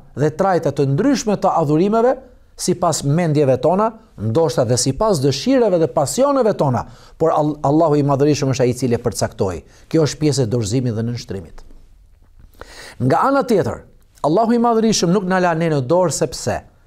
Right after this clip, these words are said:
ne në natyrën tonë njerëzore jemi njerëz të cilët gabojmë. Jemi njerëz të cilët jemi krijesa që nxitojmë dhe për rjedhoj ne jemi të pushtuar ose jemi të përbërë si krijesa, jemi pjesë e natyrës njerëzore, të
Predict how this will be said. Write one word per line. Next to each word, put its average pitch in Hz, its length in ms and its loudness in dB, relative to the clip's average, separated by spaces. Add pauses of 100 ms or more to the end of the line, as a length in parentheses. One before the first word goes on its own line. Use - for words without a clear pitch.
(120)
ne 160 440 0
në 131 80 2
natyrën 151 560 2
tonë 135 220 2
njerëzore 131 460 2
jemi 151 440 0
njerëz 143 480 0
të 131 200 -4
cilët 151 240 0
gabojmë. 92 440 -2 (560)
Jemi 135 240 2
njerëz 156 260 0
të 117 160 -4
cilët 147 240 2
jemi 127 220 2
krijesa 147 420 0
që 120 160 -4
nxitojmë 107 1040 -2
dhe 135 80 2 (100)
për 175 160 2
rjedhoj 160 440 2 (340)
ne 127 160 -2
jemi 160 160 0
të - 100 -16
pushtuar 147 600 2 (240)
ose 131 320 0
jemi 147 260 2
të - 160 -16
përbërë 139 540 2 (340)
si 147 240 0
krijesa, 147 800 0 (180)
jemi 98 320 -8
pjesë 160 400 0
e 120 80 0
natyrës 143 480 2
njerëzore, 131 560 2
të 139 80 0